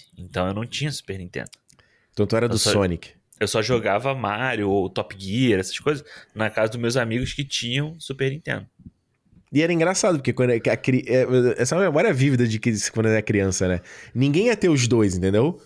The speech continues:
Speaker 1: Não.
Speaker 2: É igual hoje em dia, você, né, tem gente hoje em dia que tem um PlayStation e tem o Xbox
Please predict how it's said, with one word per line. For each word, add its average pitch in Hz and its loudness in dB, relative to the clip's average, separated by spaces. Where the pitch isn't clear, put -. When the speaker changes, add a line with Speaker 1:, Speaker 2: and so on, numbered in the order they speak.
Speaker 1:
Não. 104 2
Speaker 2:
É - 4
igual - 4
hoje 254 4
em 285 4
dia, 220 4
você, 127 2
né, 143 0
tem 139 -2
gente 143 -2
hoje 175 2
em - 0
dia 170 -2
que - -6
tem 165 0
um 131 -4
PlayStation 147 0
e - -2
tem 214 0
o 339 0
Xbox - -2